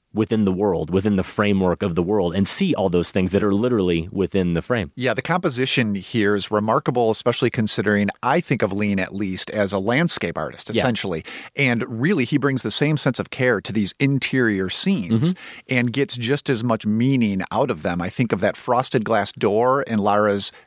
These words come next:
Speaker 2: dress shop that's used a couple of times to capture characters coming towards her or
Speaker 1: Mm-hmm.
Speaker 2: leaving her. And there's, it always adds this sense of mystery in some cases, or there's a threat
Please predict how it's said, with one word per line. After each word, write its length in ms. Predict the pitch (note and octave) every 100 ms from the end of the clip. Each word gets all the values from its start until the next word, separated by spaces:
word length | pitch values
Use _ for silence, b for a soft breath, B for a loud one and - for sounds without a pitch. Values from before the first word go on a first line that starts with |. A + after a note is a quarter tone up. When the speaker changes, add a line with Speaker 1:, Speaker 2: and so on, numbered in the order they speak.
| -
Speaker 2:
dress 320 | A2 A2 C#3+
shop 380 | - G#2+ E2 -
that's 200 | G#2 -
used 220 | A#2+ -
a 60 |
couple 300 | - D#3 D#3+ A#2+
of 80 |
times 520 | - A#2+ G#2 G2 G2+ - B B -
to 100 | C3
capture 460 | - C3 - B2+
characters 800 | - B2 B2 - A#2+ G#2+ G#2 G2+ B B -
coming 360 | - C#3 A#2+
towards 380 | - C3+ B2+ A#2
her 140 | C3+ B2
or 120 | A2
Speaker 1:
Mm-hmm. 100 | F#2
Speaker 2:
leaving 320 | C#3+ F2+ B2+
her. 160 | B2 G#2+
And 100 | A2+
there's, 200 | G#2+ A2 B
it 80 | A2+
always 240 | B2 E3 D3
adds 380 | C3+ C3 A#2 A2
this 340 | A2+ - - -
sense 380 | A#2 - B2 A#2
of 180 | G#2+ G2 B B
mystery 400 | A#2 C#3+ - D3
in 80 | C3
some 220 | - B2+
cases, 540 | A#2 B2 A2+ A#2+ A2+ A2 A2+
or 340 | G2+ F#2+ F#2+
there's 200 | F#2+ F2+
a 60 | F#2
threat 300 | - C3+